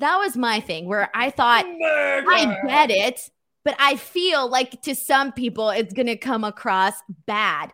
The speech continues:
Speaker 1: That's why I asked, was it, did he go too far? I don't know. In my eyes, I don't care, but I know other people are gonna care.
Speaker 2: I don't give a damn. I mean, why not?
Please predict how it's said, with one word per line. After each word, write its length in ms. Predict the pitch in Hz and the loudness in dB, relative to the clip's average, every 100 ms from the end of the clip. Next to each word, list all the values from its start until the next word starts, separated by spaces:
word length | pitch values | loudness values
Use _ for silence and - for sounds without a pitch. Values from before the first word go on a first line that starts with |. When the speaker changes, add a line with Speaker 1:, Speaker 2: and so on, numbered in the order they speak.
| _ | _
Speaker 1:
That's 200 | 320 381 | -4 -2
why 140 | 440 427 | -2 -2
I 280 | 403 480 - | -2 -2 -2
asked, 140 | 196 | -2
was 180 | 226 202 | -6 -6
it, 140 | 233 | -8
did 100 | 202 | -8
he 80 | 226 | -8
go 160 | 196 214 | -2 -2
too 160 | 247 | -2
far? 300 | 285 320 370 269 | -6 -2 -2 -2
I 120 | 247 | -2
don't 180 | 440 214 | -2 -2
know. 300 | 180 185 247 | -4 -6 -4
In 140 | 311 | -4
my 160 | 330 453 453 | -2 -2 0
eyes, 340 | 269 349 - - | 0 -2 -6 -4
I 140 | 262 | 0
don't 280 | 285 247 233 - | 0 -2 -6 -6
care, 300 | 196 226 403 - _ _ _ 226 | -2 -2 -2 -6 _ _ _ -4
but 260 | 208 277 262 | 0 2 2
I 100 | 302 | 0
know 220 | 339 311 | 0 0
other 280 | 277 269 254 | 0 0 0
people 420 | 247 254 - 208 - | 2 -2 0 0 2
are 120 | 214 | 0
gonna 320 | 190 220 196 | -2 -4 -6
care. 520 | 185 - 190 - - - _ 175 175 160 _ _ | -8 -6 -6 -6 -14 -20 _ -20 -20 -20 _ _
Speaker 2:
I 160 | 98 104 | -6 -6
don't 180 | 82 76 | -6 -12
give 140 | 76 | -18
a 40 | |
damn. 420 | 73 67 71 76 80 | -18 -16 -16 -16 -16
I 80 | |
mean, 180 | 90 85 | -14 -10
why 200 | 92 90 | -6 -6
not? 340 | 82 76 71 | -6 -8 -10